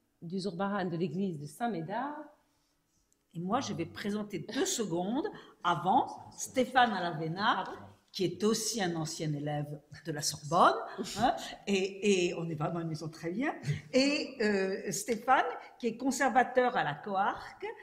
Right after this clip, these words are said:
Speaker 2: conservation des œuvres d'art religieuses et civiles, en charge de la conservation du patrimoine des églises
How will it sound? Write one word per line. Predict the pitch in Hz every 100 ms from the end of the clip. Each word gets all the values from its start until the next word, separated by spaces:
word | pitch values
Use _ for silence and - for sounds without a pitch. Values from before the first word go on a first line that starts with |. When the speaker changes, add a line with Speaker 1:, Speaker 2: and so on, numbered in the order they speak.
| - - -
Speaker 2:
conservation | 208 - 214 220 214 247 220
des | 185 151
œuvres | 240 220 202
d'art | 202 208 202 -
religieuses | 226 220 214 233 214 175
et | 160
civiles, | - - 160 175 180 220 339 - - _ _ -
en | 233
charge | - 285 294 -
de | 220
la | 170
conservation | - 254 - 240 208 196 - 247 262 269 - -
du | 160
patrimoine | 170 - 277 277 - 269 226 233 220 190 160
des | 185 170 220
églises | 180 202 226 247 262 277 269